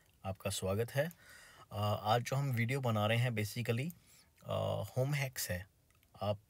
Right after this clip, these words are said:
छोटी-मोटी जो इंजरीज होती हैं, पियर्सिंग्स वगैरह में जो स्वेलिंग या प्रॉब्लम्स होती हैं, उसको कैसे ट्रीटमेंट दे सकते हो घर पे, वो हम बता रहे हैं आज। और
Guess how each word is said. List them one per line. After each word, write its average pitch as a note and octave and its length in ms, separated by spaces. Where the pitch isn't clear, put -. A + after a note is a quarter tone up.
छोटी-मोटी A#2+ 600
जो G#2+ 540
इंजरीज G#2+ 420
होती G#2 240
हैं, G#2+ 120
पियर्सिंग्स G#2 560
वगैरह G2 280
में G2+ 120
जो G#2 100
स्वेलिंग F#2+ 380
या G2+ 80
प्रॉब्लम्स G2+ 440
होती G2+ 160
हैं, G#2+ 60
उसको A2+ 220
कैसे A2+ 400
ट्रीटमेंट C3 380
दे G#2+ 80
सकते A2 300
हो A2+ 60
घर G2+ 160
पे, B2 200
वो A2 220
हम A#2+ 220
बता F2+ 220
रहे F2 100
हैं F2 80
आज। E2+ 260
और F2+ 580